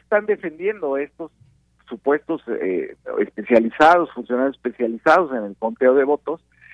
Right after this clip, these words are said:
que me parece ya un poco, eh,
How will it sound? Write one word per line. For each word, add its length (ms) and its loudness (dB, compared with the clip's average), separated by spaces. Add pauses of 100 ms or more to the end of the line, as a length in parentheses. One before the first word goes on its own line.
(180)
que 100 2
me 120 4
parece 400 0
ya 180 -2
un 80 -8
poco, 640 -4 (180)
eh, 680 -12